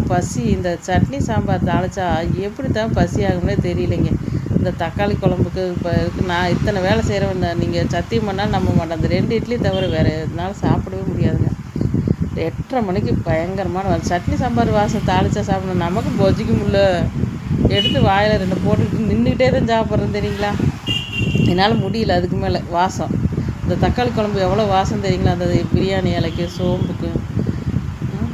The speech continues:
கொஞ்சம் ஒரு பத்து கிலோ போட்டாச்சு பாருங்க. பா-, போட்டுட்டு ஆறு ஆற பாக்கெட் பண்ணியாச்சுங்க. இன்னொரு பத்து கிலோ இன்னும் ஆறுல இருக்குது. நாளையிலேருந்து அதை போடணும். அதெல்லாம் வீட்டுகளுக்கு. இது வந்து வேற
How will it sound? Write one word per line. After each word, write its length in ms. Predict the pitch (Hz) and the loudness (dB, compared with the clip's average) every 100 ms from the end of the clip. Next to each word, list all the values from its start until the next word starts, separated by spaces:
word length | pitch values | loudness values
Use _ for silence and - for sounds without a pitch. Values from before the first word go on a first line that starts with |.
| - - - | -6 -2 0
கொஞ்சம் 420 | - 202 208 233 214 | 2 2 2 2 2
ஒரு 180 | 208 196 208 | 2 2 2
பத்து 240 | 202 214 | 0 0
கிலோ 140 | 226 | 0
போட்டாச்சு 500 | 240 220 214 220 - - | 0 0 2 2 0 -2
பாருங்க. 280 | 202 190 185 | 0 2 2
பா-, 240 | 185 185 175 | 2 2 0
போட்டுட்டு 360 | 196 202 202 196 180 | 0 0 2 0 2
ஆறு 240 | 190 190 | 0 0
ஆற 180 | 185 202 | -2 -2
பாக்கெட் 420 | 180 175 185 185 190 | 0 -2 -2 -4 -2
பண்ணியாச்சுங்க. 560 | 180 180 170 - 170 170 | 0 0 0 -2 -2 -2
இன்னொரு 260 | 175 180 | 0 -2
பத்து 240 | 170 165 - | -4 -8 -4
கிலோ 160 | 180 233 - - - - - - - - - | -2 0 0 -2 -2 -2 -4 -4 -6 -4 -4
இன்னும் 240 | 190 196 214 | -2 -2 0
ஆறுல 360 | 190 196 196 | 0 0 0
இருக்குது. 320 | 185 180 196 208 | 0 0 0 0
நாளையிலேருந்து 640 | - 185 202 190 185 202 196 | 2 2 2 2 2 0 0
அதை 240 | 165 175 | 2 2
போடணும். 400 | 202 196 190 190 | 4 2 2 -2
அதெல்லாம் 260 | 180 185 202 | -4 0 2
வீட்டுகளுக்கு. 600 | 190 202 185 185 180 180 - | 2 2 0 0 0 -2 -4
இது 180 | 180 175 | -6 -2
வந்து 220 | 175 202 | 0 0
வேற 200 | 185 180 | 2 0